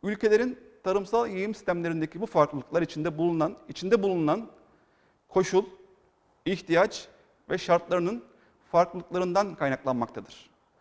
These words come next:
Bu nedenle her ülke kendi durumuna uygun bir tarımsal yayım sistemi benimseyip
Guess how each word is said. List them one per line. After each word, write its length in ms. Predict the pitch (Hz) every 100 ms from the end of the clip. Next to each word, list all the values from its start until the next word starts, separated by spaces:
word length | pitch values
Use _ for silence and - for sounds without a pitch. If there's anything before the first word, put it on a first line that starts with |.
| _ _ -
Bu 140 | 185
nedenle 460 | 233 180 151 139 156 -
her 180 | 202
ülke 440 | - 139 - 170 226 - _ _ _ _ _
kendi 360 | - 175 208 180
durumuna 440 | 170 156 147 196 - - _ _ -
uygun 420 | 175 170 202 175
bir 300 | 170 - - - _ _ -
tarımsal 520 | 175 185 175 185 208 - - _ _ -
yayım 320 | 175 208 196
sistemi 420 | - 165 156 139
benimseyip 580 | 196 185 - 190 -